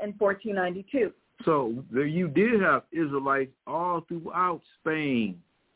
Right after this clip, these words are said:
Speaker 2: and we were put out in fourteen ninety-two, which coincidentally, coincidentally is the age of conquest, and, and when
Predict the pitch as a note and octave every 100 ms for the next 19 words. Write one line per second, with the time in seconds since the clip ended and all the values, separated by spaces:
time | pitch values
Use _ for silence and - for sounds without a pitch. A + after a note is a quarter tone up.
0 | _ _ _ _ _ _ - C3+ D3 E3+
1 | D3 - F3 D#3+ E3+ C3+ - B2+ B2+ _
2 | D#3 C#3 - C#3+ C3+ C3 C3 B2 - F#3
3 | D3 C#3+ _ - C3+ C3 - A#2+ D3 G#3+
4 | C#3 C3 C3+ C#3+ _ - B2 C#3+ D#3 A#2
5 | C#3+ E3+ G#2+ G#2 - _ _ - C3 B2
6 | A#2+ C3 C#3 B2+ A2 - E3 E3+ - A#2
7 | A2+ A2+ - A#2 A#2 - - A2 A2 B2
8 | F3 D#3+